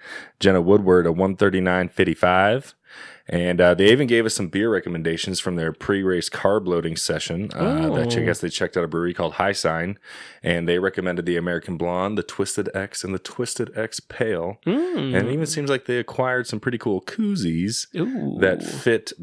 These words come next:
Speaker 1: beer cans perfectly, that allow you to be a little bit more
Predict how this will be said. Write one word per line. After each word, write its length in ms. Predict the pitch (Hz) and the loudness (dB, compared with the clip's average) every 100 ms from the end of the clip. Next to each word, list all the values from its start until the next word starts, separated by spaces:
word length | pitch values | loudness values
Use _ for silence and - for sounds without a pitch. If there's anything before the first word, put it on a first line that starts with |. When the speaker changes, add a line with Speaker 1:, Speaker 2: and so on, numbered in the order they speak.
| 90 | -6
Speaker 1:
beer 260 | 110 101 | -2 -2
cans 400 | 98 - 92 85 | -4 -6 -6 -6
perfectly, 800 | - - 135 - 92 - 82 87 | -8 -6 -4 -4 -8 -8 -8 -8
that 180 | 90 92 | -4 -4
allow 240 | 87 107 | -2 -6
you 220 | 127 117 104 | -6 -6 -6
to 540 | - 98 92 90 90 - - | -4 -2 0 -2 -4 -10 -6
be 300 | 92 90 87 | -2 0 0
a 80 | 82 | -2
little 180 | 85 87 | -2 -4
bit 140 | 87 | -4
more 240 | 82 78 | -4 -6